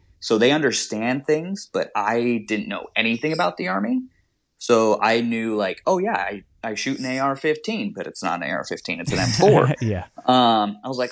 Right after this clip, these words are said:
Speaker 1: "Oh, it's gonna be like Band of Brothers. It's gonna be I'm wearing greens all the time."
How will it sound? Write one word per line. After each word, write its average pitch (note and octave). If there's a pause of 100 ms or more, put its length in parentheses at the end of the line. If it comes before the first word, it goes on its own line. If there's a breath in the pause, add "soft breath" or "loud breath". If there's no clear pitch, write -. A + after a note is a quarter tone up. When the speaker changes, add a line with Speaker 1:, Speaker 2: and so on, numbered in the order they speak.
Speaker 1:
"Oh, G3+
it's A#2
gonna C#3+
be D3+
like C3+ (180)
Band C#3
of C#3+
Brothers. B2+
It's A2
gonna B2
be B2
I'm B2+
wearing C3+
greens F#3+
all A#2
the A#2
time." G2